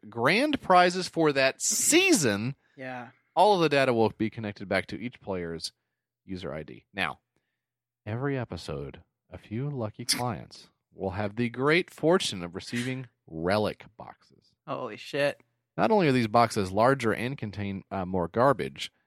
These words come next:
Speaker 1: they will also have one high-quality relic item, either from a licensed brand or unique artisan.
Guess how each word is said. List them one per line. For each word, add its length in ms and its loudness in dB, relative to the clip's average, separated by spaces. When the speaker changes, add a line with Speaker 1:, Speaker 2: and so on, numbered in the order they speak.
Speaker 1:
they 80 -2
will 160 2
also 460 4
have 320 -2
one 420 0
high-quality 840 -2
relic 380 -18
item, 180 -20
either 200 -2
from 160 -6
a 60 -2
licensed 500 -4
brand 360 -6
or 420 -2
unique 300 -12
artisan. 440 -12